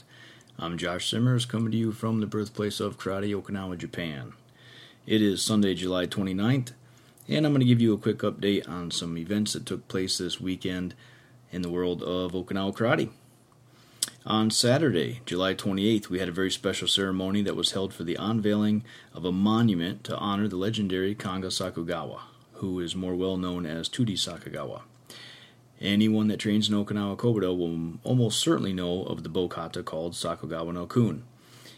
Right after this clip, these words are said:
At the upcoming Okinawa Karate World Tournament that will take place next week, I'm pretty sure there will be no shortage of competitors performing this kata.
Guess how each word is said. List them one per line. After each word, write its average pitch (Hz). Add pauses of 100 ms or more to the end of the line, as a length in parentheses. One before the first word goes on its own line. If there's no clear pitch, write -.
(200)
At 95
the 92
upcoming 95 (100)
Okinawa 101
Karate 98
World 90
Tournament 139 (220)
that 87
will 85
take 85
place 90
next 85
week, 90
I'm 87
pretty 101
sure 101
there 90
will 87
be 85
no 90
shortage 95
of 85
competitors 85
performing 80
this 76
kata. -